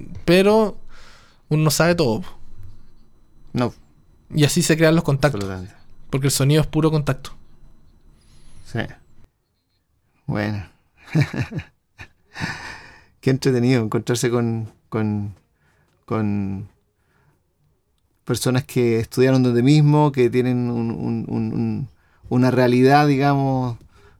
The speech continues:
Speaker 2: por lo menos educacional, similar. Es como,
Speaker 1: No,
Speaker 2: es como que te
Speaker 1: claro.
Speaker 2: hace familiar, aunque no lo hayas conocido. Es como que, ah, convergemos ahí,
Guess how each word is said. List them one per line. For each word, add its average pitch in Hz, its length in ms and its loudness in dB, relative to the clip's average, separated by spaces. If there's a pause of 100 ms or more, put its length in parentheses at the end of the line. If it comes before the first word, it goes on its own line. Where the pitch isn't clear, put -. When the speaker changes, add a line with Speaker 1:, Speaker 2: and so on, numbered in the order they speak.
(100)
Speaker 2:
por 123 120 0
lo 120 100 4
menos 131 420 2
educacional, 139 1080 0 (300)
similar. 139 460 2
Es 151 100 0
como, 135 420 -2 (180)
Speaker 1:
No, 202 120 4
Speaker 2:
es 220 80 6
como 151 160 6
que 143 60 8
te 143 60 8
Speaker 1:
claro. 151 120 8
Speaker 2:
hace 160 160 0
familiar, 165 380 6
aunque 165 240 4
no 165 120 6
lo 175 80 4
hayas 175 180 4
conocido. 165 380 2
Es 180 60 -4
como 175 180 2
que, 175 160 2
ah, 226 500 0
convergemos 165 600 2
ahí, 180 360 2